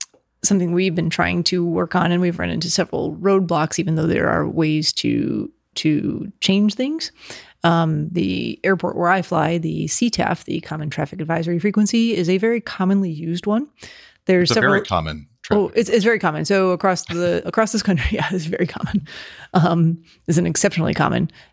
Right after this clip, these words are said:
Speaker 1: And, um, when you're at low altitude, you know, if you're in the airport environment, you know, on, in the pattern, you know,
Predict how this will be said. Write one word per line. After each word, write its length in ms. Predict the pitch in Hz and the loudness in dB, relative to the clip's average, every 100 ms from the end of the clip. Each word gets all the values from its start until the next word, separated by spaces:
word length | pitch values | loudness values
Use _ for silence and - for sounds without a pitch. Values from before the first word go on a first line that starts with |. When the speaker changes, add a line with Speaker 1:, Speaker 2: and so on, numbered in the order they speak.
| - | -2
Speaker 1:
And, 560 | 180 180 175 165 170 170 _ _ _ | 2 4 4 4 2 0 _ _ _
um, 480 | - 175 147 156 170 - _ _ _ - _ _ | 0 2 2 0 -4 -8 _ _ _ -20 _ _
when 160 | 220 208 | 4 4
you're 160 | 190 | 4
at 280 | 175 170 - | 4 2 0
low 240 | 196 285 | 2 2
altitude, 720 | 240 147 - - - 127 190 247 _ _ | 2 0 -4 -6 -2 0 0 -2 _ _
you 100 | 156 | 0
know, 140 | 143 | 2
if 120 | 156 156 | 0 2
you're 120 | 151 | 0
in 260 | - 156 | 0 -2
the 160 | 160 147 | 0 0
airport 420 | 151 - 156 - _ | -2 0 0 -2 _
environment, 760 | 170 170 160 170 175 196 - - _ 160 | -4 -2 -2 -2 -2 0 0 0 _ -8
you 100 | 165 | -4
know, 220 | 143 147 | -4 -6
on, 400 | 139 139 143 160 - _ _ | -6 -6 -4 -6 -8 _ _
in 140 | 156 | -6
the 60 | 160 | -4
pattern, 800 | - 247 214 214 208 208 214 - - | 0 2 4 4 4 4 2 0 -8
you 100 | |
know, 120 | 170 | -8